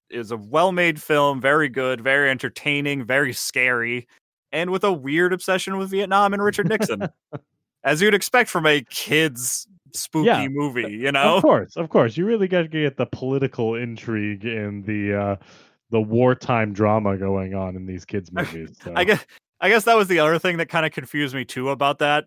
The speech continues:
Speaker 1: whole through line was I'm watching this movie as a thirty-something in twenty nineteen, but knowing that this movie is appealing to people younger than me.
Speaker 2: Yeah.
Speaker 1: And I'm like, "What?"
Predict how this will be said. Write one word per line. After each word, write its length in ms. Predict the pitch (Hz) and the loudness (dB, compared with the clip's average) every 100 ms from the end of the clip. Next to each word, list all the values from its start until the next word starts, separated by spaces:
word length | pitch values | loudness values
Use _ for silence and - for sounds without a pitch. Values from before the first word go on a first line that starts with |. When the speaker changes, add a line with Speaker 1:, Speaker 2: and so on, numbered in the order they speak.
| - | -4
Speaker 1:
whole 260 | 160 156 | 0 0
through 300 | 151 - 160 | -2 -6 -4
line 340 | 165 170 175 165 | 0 2 2 -2
was 160 | 143 | -2
I'm 140 | 143 143 | -4 0
watching 320 | 170 214 220 | 0 0 -4
this 140 | 190 | -6
movie 520 | 196 180 139 120 120 - _ _ | -4 -4 -2 -4 -6 -10 _ _
as 140 | 135 135 | -4 -4
a 80 | 135 | -4
thirty-something 920 | - 190 185 156 131 120 120 113 113 - | 0 0 0 0 0 0 -2 -4 -6 -8
in 160 | 120 | -8
twenty 360 | - 143 180 226 | -6 -2 0 0
nineteen, 840 | 196 190 190 - 190 139 110 107 113 _ _ _ _ _ | 0 0 -2 -6 -4 -4 -4 -8 -12 _ _ _ _ _
but 160 | 139 175 | -2 0
knowing 360 | 170 220 214 190 | 2 4 4 2
that 120 | 180 | 0
this 140 | 160 | 0
movie 300 | 156 156 156 | 0 0 2
is 120 | 143 | 2
appealing 520 | 135 - 139 135 143 139 | 0 -2 0 0 0 -2
to 100 | 131 | -4
people 340 | 147 135 131 | -4 -2 -2
younger 440 | 104 110 127 151 | -2 -4 -2 -2
than 120 | 160 165 | -2 -2
me. 280 | 180 196 214 _ _ _ | -2 -2 -4 _ _ _
Speaker 2:
Yeah. 160 | 117 | -2
Speaker 1:
And 140 | 110 196 | 0 0
I'm 80 | 196 | 2
like, 240 | 196 185 | 2 0
"What?" 500 | 147 143 180 240 | -6 -2 2 2